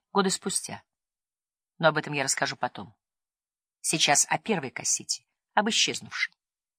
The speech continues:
Прежде чем двигаться дальше, следует объяснить, какое представление у нас тогда возникло насчет Норфолка. Оно держалось годы и годы, в какой-то момент стало, думаю, расхожей шуткой,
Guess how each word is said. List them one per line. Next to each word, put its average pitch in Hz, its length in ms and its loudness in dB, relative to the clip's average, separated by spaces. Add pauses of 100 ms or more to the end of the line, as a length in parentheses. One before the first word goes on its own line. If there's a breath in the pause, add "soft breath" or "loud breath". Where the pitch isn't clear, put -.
(520)
Прежде 220 260 4
чем 214 120 4
двигаться 202 380 2
дальше, 175 560 4 (260 soft breath)
следует 190 380 2
объяснить, - 380 0
какое 185 240 2
представление 175 560 2
у 165 40 2
нас 165 140 4
тогда 160 260 4
возникло 160 380 0
насчет 151 420 -2
Норфолка. 123 560 -6 (1120)
Оно 180 180 4
держалось 170 400 4
годы 175 240 0
и 202 40 0
годы, 151 260 -6
в - 40 -20
какой-то 151 300 -6
момент 147 240 0
стало, 151 240 2
думаю, 147 280 -4
расхожей 143 420 0
шуткой, - 420 -8